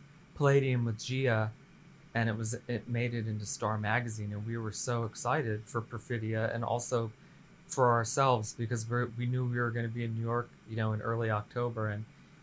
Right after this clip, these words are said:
we were gonna be going to these clubs and getting dressed up, and we were just so excited thinking, "Ooh, well, maybe we'll be photographed and put in Star Magazine." I don't think we ever were, but we did end up in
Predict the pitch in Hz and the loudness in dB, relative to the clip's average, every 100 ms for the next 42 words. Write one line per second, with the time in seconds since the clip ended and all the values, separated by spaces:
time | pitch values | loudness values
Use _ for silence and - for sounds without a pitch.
0 | 120 113 110 110 113 107 107 107 107 107 | -6 -2 0 0 0 -2 -2 -2 -2 -4
1 | 98 - 110 107 104 107 107 107 107 - | -6 -4 -2 -2 -4 -6 -6 -6 -6 0
2 | 151 131 113 113 117 117 110 - 113 - | 0 0 -2 -2 -4 -4 -6 -6 -4 -4
3 | - - - - - - 127 117 110 - | -6 -16 -20 -20 -14 0 2 2 -2 -14
4 | - - 110 - 127 120 117 113 - 120 | -20 -16 -4 2 4 4 -2 -6 -6 -6
5 | 113 113 107 110 - - - 147 139 127 | -4 -4 -4 -6 -12 -14 -6 -2 0 2
6 | 131 135 139 131 151 156 135 127 120 113 | 2 2 0 0 0 0 -2 2 0 2
7 | 117 113 113 110 131 117 110 - 117 113 | 2 2 -2 -4 -2 -2 -2 -2 -2 0
8 | 110 110 110 110 110 - - 139 160 151 | -2 -2 -4 -6 -8 -14 -4 2 2 2
9 | 135 123 123 113 113 107 120 113 107 120 | 0 0 0 0 -2 -2 0 0 2 4
10 | 120 143 139 147 143 123 120 - 113 | 2 2 0 0 0 2 0 0 -4